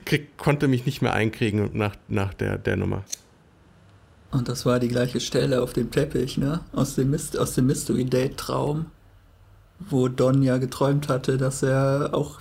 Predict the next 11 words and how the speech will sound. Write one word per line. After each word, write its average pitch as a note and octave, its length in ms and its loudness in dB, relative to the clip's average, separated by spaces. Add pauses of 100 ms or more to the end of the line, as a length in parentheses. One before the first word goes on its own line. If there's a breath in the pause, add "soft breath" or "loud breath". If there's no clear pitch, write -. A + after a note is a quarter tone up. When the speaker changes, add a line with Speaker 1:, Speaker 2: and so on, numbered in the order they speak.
(140)
Speaker 2:
wer C#3 160 -2
war's D#3 240 -2
denn D3 260 0
überhaupt, D3 480 0
auch D3+ 140 -2
irgendeine D#3+ 300 -2
Geliebte, D#3+ 580 -4 (760)
äh, D3 300 -2 (1200)
die C#3+ 140 -2
ihn D3 120 4
da C#3+ 420 4